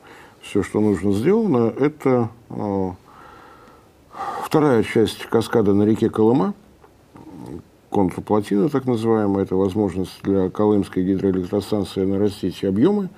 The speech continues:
потому что контрплотина, она регулирует сбросы с той плотины, которая расположена выше. То есть водохранилище Усть-Среднеканском будет регулировать то, что сбрасывает,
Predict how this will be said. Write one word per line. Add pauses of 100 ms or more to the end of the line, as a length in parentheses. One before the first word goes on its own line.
(380)
потому
что (480)
контрплотина,
она
регулирует
сбросы (160)
с
той
плотины,
которая
расположена
выше. (260)
То
есть
водохранилище
Усть-Среднеканском
будет (640)
регулировать
то,
что
сбрасывает,